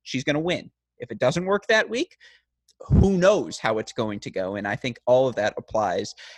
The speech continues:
heading into twenty twenty-one. But yeah, that, that I think will do it for our twenty twenty W T A Award Show. I think we covered everything. Courtney, am I missing any, are there any other things from twenty twenty we haven't discussed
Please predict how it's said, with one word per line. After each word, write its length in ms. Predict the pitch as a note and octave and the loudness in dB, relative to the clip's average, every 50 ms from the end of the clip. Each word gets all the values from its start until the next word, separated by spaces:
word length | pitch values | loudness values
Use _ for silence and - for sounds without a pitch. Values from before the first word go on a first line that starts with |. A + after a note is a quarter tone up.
| _ _ | _ _
heading 340 | - B2 A#2 A2+ A2 G#2+ - | -2 0 0 0 0 -4 -4
into 400 | A#2 A#2+ A#2 - - - B2 A#2 | -6 -6 -6 -6 -8 -6 -6 -6
twenty 360 | A2 - - A#2+ A2+ A2 G#2 - | -6 -6 -6 -6 -6 -6 -8 -8
twenty-one. 600 | - A2+ G#2+ G#2 G#2 G#2 A#2 C#3+ C#3+ A#2 A2 G#2 | -10 -8 -8 -8 -6 -4 -2 -2 -2 -2 -2 -2
But 200 | - G#2+ G#2 F#2+ - _ _ _ _ _ _ - | -2 -4 -4 -4 -8 _ _ _ _ _ _ 0
yeah, 200 | C#3+ G3+ C4 - | 0 0 0 2
that, 260 | - C#3+ D#3+ F#3 - - C#3 | 2 4 4 4 2 0 2
that 220 | C#3 D#3+ F#3 G#3 G#3 | 4 4 6 6 6
I 100 | F3+ F#3 | 4 2
think 260 | F#3 - G3 G3 - - | 2 -2 -4 -6 -4 -2
will 140 | C#3+ E3 E3 | -2 -2 -2
do 240 | C#3 - C#3 E3 F3 | -2 -2 0 0 0
it 160 | D3 - - | 0 0 -2
for 260 | - C3+ C#3+ D3 - | -2 0 2 2 4
our 180 | - B2 B2 B2 | 4 4 2 2
twenty 360 | B2 - - C#3 C#3 C3+ B2+ | 0 -2 -4 -4 -4 -4 -8
twenty 300 | - - C3+ B2+ B2 A#2+ | -8 -8 -6 -6 -6 -4
W 260 | - B2 B2 B2+ B2+ | -4 -4 -4 -4 -8
T 160 | B2 - C3 B2 | -6 -4 -2 0
A 60 | A#2+ | 0
Award 260 | A2 A2+ C3 D3+ D#3+ | 0 0 0 0 0
Show. 120 | - F#3+ | 0 -2
I 60 | F#3 A3 | -2 -2
think 360 | - - - F4+ A4+ - A4+ | -4 -2 -2 -2 -2 0 0
we 80 | F4+ | 0
covered 420 | E4 - - C#4+ D4+ G4+ G#3 D3+ D#3 | 0 2 2 2 2 2 2 2 2
everything. 380 | A#2+ G#2+ - - - B2+ D3+ | 2 0 -2 -6 -6 -6 -6
Courtney, 240 | - - C#3+ D3+ D#3 | -2 -2 -2 -2 0
am 80 | C#3+ D3 | 0 0
I 60 | C3 | 0
missing 400 | C3 C3+ E3 - - C#4 A3 G3 | 0 0 -2 0 0 -2 -2 -2
any, 200 | D3 F3 F3+ D#3+ | -2 0 0 0
are 40 | D#3 | 2
there 220 | E3 E3+ - - | 4 2 2 2
any 200 | F#3 G3 A3 G#3+ | 0 0 2 2
other 160 | G#3 G3 G3 | 2 2 2
things 260 | F#3 - F#3 F3+ F3+ - | 0 -2 -4 -6 -6 -8
from 140 | F3+ E3 | -10 -10
twenty 260 | - - F3+ E3 D#3+ D#3 | -6 -6 -6 -4 -4 -4
twenty 220 | - F3 D#3+ D#3 | -6 -6 -4 -4
we 140 | C#3+ C3 C3 - | -6 -6 -6 -2
haven't 380 | D3+ C#3 C#3 C#3+ D3 C3 - | 0 0 0 0 -2 -8 -12
discussed 580 | - B2 - - - D3 C#3 D3 D3+ - - | -14 -14 -14 -4 0 2 2 2 2 0 -6